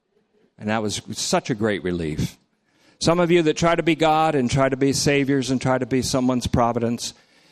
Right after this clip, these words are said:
isn't it so hard to be God? Quit it. Okay, in closing then, I have about one-fourth of what I had for you tonight, but what happens when you preach?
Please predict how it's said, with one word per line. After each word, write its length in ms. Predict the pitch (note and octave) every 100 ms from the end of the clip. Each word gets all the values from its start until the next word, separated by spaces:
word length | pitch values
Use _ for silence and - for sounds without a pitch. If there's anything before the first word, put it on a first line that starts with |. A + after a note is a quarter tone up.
| _ _
isn't 200 | G3 B3
it 60 | A#3+
so 200 | - A3+
hard 280 | E3+ G3 A#3+
to 60 |
be 100 | G#3+
God? 400 | D#3+ D#3+ F#3 G#3+ G3+ _ _ _ _ _ _ _
Quit 180 | E4+ E4
it. 140 | - _ _ _ _ _ _ _ _ _ _ _ _ _ _ _ _ _ _ -
Okay, 380 | F3 F#2+ - - _ _ -
in 120 | C3
closing 540 | - E3 D#3 B2+ G2
then, 320 | F2 F2 A#2 E3+ _ _ _ _ _ _ _ _ _ _ _ _ _ _ _ _ _ _ _ _ -
I 80 | A#2
have 120 | A2+
about 260 | G#2+ G#2 F#2+
one-fourth 580 | A2+ A2 - A#2 G2+
of 100 | F2+
what 100 | G2
I 100 | F#2
had 220 | F2+ G2 F#2
for 200 | - F2+
you 80 |
tonight, 420 | F2 - E2+ F2 -
but 180 | - - _ _ _ _ _ _ _ _ _ _ _ _ _ _
what 140 | C#3 D3+
happens 340 | F3+ A#2+ G2+
when 100 | G#2
you 80 | F#2
preach? 540 | - A2+ - - -